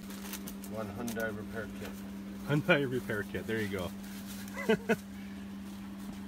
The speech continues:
Speaker 1: Well, you know, you, you commented that it seems kinda fucked up and Snap-on's fucking you with these kits.
Speaker 2: Yep.
Speaker 1: But the,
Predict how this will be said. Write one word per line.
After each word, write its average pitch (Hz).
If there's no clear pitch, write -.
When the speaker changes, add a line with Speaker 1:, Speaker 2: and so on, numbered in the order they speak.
Speaker 1:
Well, 160
you 139
know, 143
you, 139
you 143
commented 139
that 117
it 107
seems 117
kinda 123
fucked 117
up 117
and 95
Snap-on's 101
fucking 123
you 123
with 107
these 101
kits. -
Speaker 2:
Yep. 123
Speaker 1:
But 131
the, 143